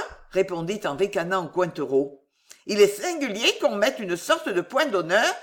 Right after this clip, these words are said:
à faire éclater aux yeux de tous sa propre honte. Eh, mon Dieu, si Renard a fait ce qu'on lui reproche, à tout pécheur miséricorde,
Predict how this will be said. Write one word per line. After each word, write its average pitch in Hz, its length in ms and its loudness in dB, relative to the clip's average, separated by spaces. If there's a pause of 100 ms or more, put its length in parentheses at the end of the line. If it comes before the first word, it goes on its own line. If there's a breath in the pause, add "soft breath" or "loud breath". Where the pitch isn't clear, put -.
(200 loud breath)
à 214 100 2
faire 226 200 -4
éclater 302 520 0
aux 180 140 6
yeux 220 160 -2
de 170 120 2
tous 302 300 -4
sa 208 200 -2
propre 302 480 0
honte. 151 400 -4 (640)
Eh, 208 100 4
mon 185 200 0
Dieu, 180 420 2 (260 loud breath)
si 220 160 -4
Renard 311 380 2
a 208 80 2
fait 277 240 -2
ce - 100 -8
qu'on 196 200 -2
lui 170 140 2
reproche, 214 640 -2 (320 loud breath)
à - 80 -2
tout - 240 -2
pécheur 330 440 2
miséricorde, 202 800 2